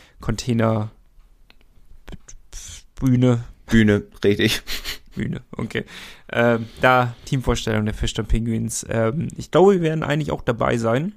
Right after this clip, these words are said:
Speaker 1: Also würden wir uns auch sehr darüber freuen, wenn wir einige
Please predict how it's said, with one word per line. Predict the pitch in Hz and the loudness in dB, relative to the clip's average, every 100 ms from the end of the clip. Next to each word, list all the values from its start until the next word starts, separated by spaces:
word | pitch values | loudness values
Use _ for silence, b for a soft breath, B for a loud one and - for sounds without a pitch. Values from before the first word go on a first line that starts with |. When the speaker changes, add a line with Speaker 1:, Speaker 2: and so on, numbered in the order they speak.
| - | -8
Speaker 1:
Also | 117 117 127 123 120 | -6 -4 -2 -2 0
würden | 120 135 | 0 0
wir | 135 | -2
uns | 131 | -4
auch | 117 | -6
sehr | 127 127 | -2 -2
darüber | 123 123 117 | -2 -2 -4
freuen, | - 117 120 117 | 0 0 2 2
wenn | 113 | -2
wir | 107 | -2
einige | 113 113 117 | -2 0 -2